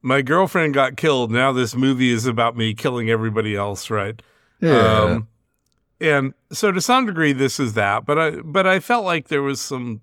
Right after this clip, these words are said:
Speaker 1: legitimacy in, you know, how far overboard he goes because his
Speaker 2: Well,
Speaker 1: son
Speaker 2: yeah,
Speaker 1: is
Speaker 2: his,
Speaker 1: involved, so.
Speaker 2: his, his reaction to it is fair, but, but the fact that they'd do it in the first place, like, you know, we've got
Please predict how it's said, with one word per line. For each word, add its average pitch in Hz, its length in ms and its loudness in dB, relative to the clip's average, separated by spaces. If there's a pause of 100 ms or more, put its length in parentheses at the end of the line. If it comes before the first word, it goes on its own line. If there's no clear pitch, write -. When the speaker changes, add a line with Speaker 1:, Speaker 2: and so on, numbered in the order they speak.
(100)
Speaker 1:
legitimacy 139 1160 -4 (240)
in, 123 500 -10 (100)
you 139 140 -8
know, 110 260 -6 (180)
how 147 220 -2
far 127 260 -2
overboard 110 680 -4
he 117 160 -4
goes 104 520 -6 (260)
because 117 360 -4
his 104 120 -8
Speaker 2:
Well, 202 100 2
Speaker 1:
son 202 160 4
Speaker 2:
yeah, 170 60 0 (100)
Speaker 1:
is 113 80 0
Speaker 2:
his, 151 140 4
Speaker 1:
involved, 113 220 -10
so. 110 220 -12 (180)
Speaker 2:
his, 175 340 4
his 160 320 2
reaction 220 640 2
to 151 300 2
it 110 80 0
is 104 200 -2
fair, 104 400 4
but, 92 300 -2
but 120 160 0
the 110 100 2
fact 165 340 2
that - 160 0
they'd 123 400 2 (640)
do 147 260 2
it 117 160 0
in 107 140 -2
the 101 100 2
first 117 440 0
place, 85 380 0
like, 90 220 -2 (100)
you 107 140 -12
know, 95 160 0
we've 101 240 0
got 107 260 0